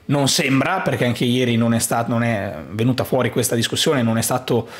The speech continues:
affrontato questo argomento. Sicuramente Paredes non ha fatto delle grandi prestazioni, io sono assolutamente deluso dal percorso juventino di Leandro Paredes,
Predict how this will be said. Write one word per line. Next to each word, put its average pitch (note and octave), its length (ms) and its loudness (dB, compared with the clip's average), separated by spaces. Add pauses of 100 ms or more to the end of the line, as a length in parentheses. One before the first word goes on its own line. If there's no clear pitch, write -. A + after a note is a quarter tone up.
(120)
affrontato B2+ 500 -2
questo C3 200 0
argomento. D3 840 0 (880)
Sicuramente F#3 560 0
Paredes E3 480 0
non C#3+ 160 0
ha D3+ 80 0
fatto C#3+ 360 -2
delle B2 160 2
grandi A2+ 240 2
prestazioni, G#2+ 680 0 (260)
io B2 180 2
sono A#2+ 240 0
assolutamente A#2+ 640 0
deluso B2 600 2
dal - 220 -2
percorso A#2+ 540 0
juventino A2 480 0
di A2 100 2
Leandro A#2 320 2
Paredes, D3 720 0